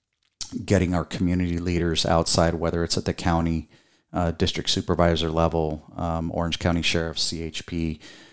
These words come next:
um, superintendent from the school district. I mean, we're, we're getting everybody involved to do a team approach to bring this community back to what it what it's known for.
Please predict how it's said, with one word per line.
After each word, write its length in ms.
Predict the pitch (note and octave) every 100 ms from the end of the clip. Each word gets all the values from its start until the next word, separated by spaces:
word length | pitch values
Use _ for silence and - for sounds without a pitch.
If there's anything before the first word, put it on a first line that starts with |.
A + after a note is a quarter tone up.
| _ -
um, 260 | E2+ D#2+
superintendent 720 | E2 F#2 - F2 E2 F2+ E2+
from 160 | - E2+
the 40 |
school 280 | E2+ - E2+
district. 580 | F2 D#2+ - E2 - - F2
I 40 |
mean, 260 | F2 E2+ F#2+
we're, 400 | G2 A#2+ C3+ - -
we're 180 | A2 A#2
getting 300 | B2 A#2 G#2+
everybody 400 | G2 F2 F#2 F2
involved 580 | E2+ D#2+ E2 E2 - -
to 120 | F2+
do 400 | D#2 F2+ E2+ D#2+ -
a 100 | F#2+
team 280 | - F#2+ E2+
approach 440 | D#2+ - F2 D#2+ -
to 80 | -
bring 240 | F#2 E2+
this 160 | E2 -
community 400 | F2+ E2 E2 D2+
back 440 | E2+ F2 D#2 -
to 420 | - F2 D#2+ D#2 - _ _ _ _ _ -
what 480 | F#2+ E2+ E2+ F2 E2+
it 180 | E2 _ -
what 180 | F2 E2
it's 200 | - F2
known 240 | E2 E2
for. 380 | - - -